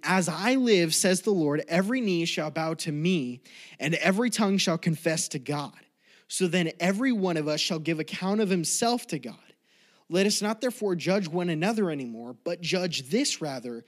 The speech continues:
that no man put a stumbling block or an occasion to fall in his brother's way. When we insult, demean, accuse, and tear down others, we are in effect telling God that his judgment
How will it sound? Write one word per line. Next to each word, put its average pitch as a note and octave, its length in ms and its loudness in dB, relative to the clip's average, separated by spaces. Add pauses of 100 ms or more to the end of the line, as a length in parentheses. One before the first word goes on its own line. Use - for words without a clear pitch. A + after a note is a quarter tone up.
(340)
that E3+ 240 -2
no E3+ 220 2
man G3 360 0
put E3 160 -6
a C#3+ 60 -4
stumbling A3 640 2
block G#3 480 -2
or D#3+ 60 -6
an D#3 80 -4
occasion F#3 480 2
to D#3 60 0
fall D#3 680 0 (520)
in D3+ 120 0
his C#3+ 160 0
brother's C#3 400 -2
way. A#2 360 -10 (1000)
When E3 220 4
we E3 180 4
insult, G#3 840 0
demean, F#3 580 2
accuse, G#3 680 2
and D3+ 180 0
tear G#3 280 2
down G3 240 2
others, D#3 480 0 (440)
we E3+ 160 2
are G3+ 280 4
in A3+ 100 4
effect E3+ 600 0
telling G3+ 420 -2
God E3 500 0 (280)
that C#3+ 140 -2
his A#3 380 4
judgment D3+ 600 0